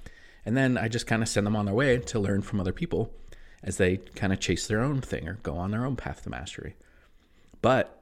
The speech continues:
I was struck with the curse of knowledge for years and thought, "Doesn't everybody know this?" <laughs> And I never really did anything about it till I heard it multiple times. And then thankfully,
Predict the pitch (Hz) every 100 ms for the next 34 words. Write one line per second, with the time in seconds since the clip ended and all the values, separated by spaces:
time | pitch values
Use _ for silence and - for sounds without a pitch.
0 | - _ - 117 127 110 123 139 - -
1 | - - - - - 101 98 - 107 123
2 | - - - 101 - 90 117 101 110 -
3 | 95 151 139 113 - - - - - _
4 | - 98 - 98 - - - - - -
5 | - 98 117 135 135 131 135 120 107 180
6 | 202 - - _ _ - - - 135 110
7 | 107 113 117 110 104 120 117 85 - 113
8 | 101 - - - - - 120 110 - -
9 | 151 143 117 120 113 107 123 104 87 104
10 | 98 92 107 110 - 98 92 92